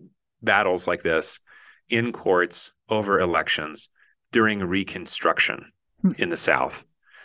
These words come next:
Speaker 1: And the reason that we had those battles in places like Arkansas or Mississippi or South Carolina, it, we had, or Florida, is because we had people that knew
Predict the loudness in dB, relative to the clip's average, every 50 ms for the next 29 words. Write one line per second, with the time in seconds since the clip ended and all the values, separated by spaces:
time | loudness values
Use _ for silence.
0 | -20 _ _ -4 -2 -2 -2 -2 -2 0 0 0 2 2 0 -2 -2 -4 -6 -4
1 | -2 0 0 2 2 0 0 0 0 2 2 2 2 0 -2 -4 -10 -8 -8 -8
2 | -6 -6 -2 -2 -2 0 2 2 2 2 2 0 -2 -2 -2 0 2 4 4 4
3 | 2 0 -2 -8 _ _ _ _ _ _ _ _ _ _ _ _ _ _ _ _
4 | _ -4 -4 -2 -2 -4 -4 -4 -4 -2 -2 -2 0 0 0 2 2 2 0 0
5 | -2 -4 0 0 0 2 2 2 2 2 2 0 0 -2 -4 _ -20 -20 -20 -20
6 | -20 -20 -20 _ _ _ _ _ 0 2 2 2 2 0 -4 -8 -6 -4 -4 -2
7 | 0 0 0 0 0 0 -2 -2 -2 0 2 2 4 4 2 0 -2 -8 -14 _
8 | _ -4 -4 -4 -2 -4 -4 0 2 4 4 4 2 0 -2 -6 -10 _ _ _
9 | _ _ _ _ _ _ _ _ _ _ _ _ _ _ _ _ _ _ -2 0
10 | 0 2 2 4 4 2 2 0 -4 -12 _ _ _ _ _ _ _ 0 0 0
11 | 2 2 2 2 2 4 2 2 0 0 -2 -2 0 0 0 0 -2 -4 -6